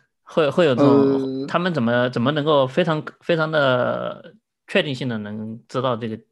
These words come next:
Speaker 1: 就是这个 fix 就是这个问题呢？还是说只，这个是通过逻辑论证呢？还是说有，
Speaker 2: 逻辑论证的。
Speaker 1: 应该是逻辑论证的，嗯。
Speaker 2: 对。
Speaker 1: 那这个，他，那这就很，很，叫什么，很，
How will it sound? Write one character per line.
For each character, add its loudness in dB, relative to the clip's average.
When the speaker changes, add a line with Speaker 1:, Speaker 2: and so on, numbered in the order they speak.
Speaker 1:
就 -2
是 -4
这 -8
个 -4
fix -8
就 -6
是 -4
这 -8
个 -10
问 -12
题 -20
呢？ -18
还 -2
是 2
说 0
只， -4
这 -2
个 0
是 -4
通 -6
过 2
逻 -4
辑 -8
论 -4
证 -4
呢？ -10
还 -4
是 2
说 2
有， 0
Speaker 2:
逻 4
辑 6
论 4
证 -4
的。 -6
Speaker 1:
应 -8
该 -4
是 -4
逻 -6
辑 -12
论 -4
证 -10
的， -16
嗯。 -18
Speaker 2:
对。 -6
Speaker 1:
那 -6
这 -8
个， -10
他， -4
那 0
这 -2
就 2
很， -4
很， -8
叫 -4
什 -4
么， -4
很， -12